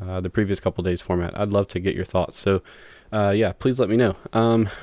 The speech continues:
with that, I am going to, um, go into what cryptocurrency is, at least as I understand it today. Um, like I said a couple days ago, I am, uh,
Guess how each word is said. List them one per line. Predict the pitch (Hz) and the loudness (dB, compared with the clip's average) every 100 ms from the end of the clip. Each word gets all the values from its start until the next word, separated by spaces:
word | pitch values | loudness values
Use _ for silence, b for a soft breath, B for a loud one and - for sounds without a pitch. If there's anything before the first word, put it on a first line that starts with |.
| B | B
with | 127 131 120 | 2 2 2
that, | 101 120 - - B B - | 4 4 0 -10 B B -8
I | 98 101 101 | -4 -2 -2
am | 95 95 92 92 | -4 -6 -4 -6
going | 90 92 92 | -6 -4 -4
to, | - 90 90 - B B B B | -2 -2 -2 -6 B B B B
um, | - 95 95 95 98 | -8 -6 -6 -6 0
go | 110 117 | 2 4
into | 117 110 - 110 110 104 | 4 0 -2 -2 -2 -2
what | 95 107 - - B B - | 0 0 0 -6 B B -18
cryptocurrency | - - 104 - 104 87 95 - | -14 -4 -4 0 -4 -2 -6 -4
is, | 101 95 87 | -2 -2 -2
at | 104 | -2
least | 113 - | -2 -2
as | 92 | -4
I | 92 95 95 | -4 -4 -4
understand | 98 95 90 - 95 92 | -6 -4 -6 -4 -4 -2
it | 92 - | -4 -8
today. | - 90 90 92 90 92 B B B B B B B - | -12 -6 -2 0 0 -2 B B B B B B B -6
Um, | 98 95 95 98 95 - - | -2 -2 -2 -2 -4 -6 -10
like | - 101 | -4 0
I | 98 | 0
said | 92 - - 101 101 | 0 -4 -4 -2 -2
a | |
couple | - - 95 | -4 -6 -2
days | 98 95 | -2 -2
ago, | 101 101 98 - | -4 -2 -2 -4
I | 95 95 95 | -6 -4 -4
am, | 95 95 92 92 92 85 - | -6 -6 -6 -6 -6 -8 -10
uh, | 95 90 90 87 90 | -10 -8 -8 -8 -10